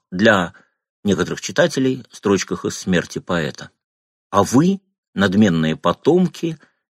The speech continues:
известной подлостью прославленных отцов, пятой рабскую поправшие обломки, игрою счастья униженных родов». Известной подлостью прославленные отцы —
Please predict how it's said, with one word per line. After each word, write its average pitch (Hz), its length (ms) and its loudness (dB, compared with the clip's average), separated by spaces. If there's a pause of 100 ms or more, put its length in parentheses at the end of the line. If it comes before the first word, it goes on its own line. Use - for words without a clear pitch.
известной 104 540 2
подлостью 90 880 2 (200)
прославленных 78 720 -2
отцов, 165 460 -2 (460)
пятой 139 320 4
рабскую 113 500 2
поправшие 104 600 0
обломки, 120 760 0 (220)
игрою 95 520 2
счастья 143 800 -2 (220)
униженных 92 800 0 (200)
родов». 90 540 -2 (640)
Известной 160 480 2
подлостью 156 600 2
прославленные 98 800 2
отцы — 208 400 -2